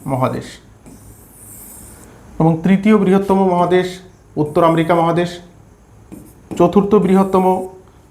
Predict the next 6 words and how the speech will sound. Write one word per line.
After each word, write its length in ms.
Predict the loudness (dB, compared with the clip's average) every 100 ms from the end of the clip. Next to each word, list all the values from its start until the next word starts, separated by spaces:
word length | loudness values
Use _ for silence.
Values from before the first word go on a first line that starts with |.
| -10 -2
দক্ষিণ 260 | -2 -2 0 0
আমেরিকা 260 | 2 0 0
মহাদেশ 300 | 0 0 -2 -4 -18 -20 -20 -20 _ _ _ -14 -2
এবং 120 | -2 0
পঞ্চম 340 | 2 4 4 2 2
বৃহত্তম 380 | 2 2 2